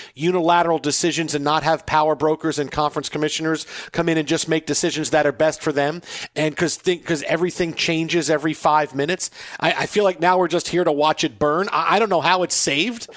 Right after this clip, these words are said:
but it's, it, it's, I kinda look at college football now as being like, hopefully the decline o-, of the sport is really, really slow.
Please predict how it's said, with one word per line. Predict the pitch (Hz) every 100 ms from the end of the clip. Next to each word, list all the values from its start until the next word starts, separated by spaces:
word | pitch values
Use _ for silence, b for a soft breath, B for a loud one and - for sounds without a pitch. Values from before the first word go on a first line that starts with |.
| B B -
but | 180 165
it's, | 180 - - _ _ -
it, | 180 190
it's, | 170 -
I | 165
kinda | 175 233 226
look | 202 208
at | 185
college | - 180 185
football | - 185 175 165
now | 160 160
as | 123
being | 165 156
like, | 147 139 B B B -
hopefully | 220 - 233
the | 196
decline | 170 175 - 170 160 170 196 220 226 - -
o-, | 185 185
of | 185 175
the | 180
sport | - 180 202 185
is | 139 113
really, | 165 190 170
really | 180 190 180
slow. | - - - 165 165 208 240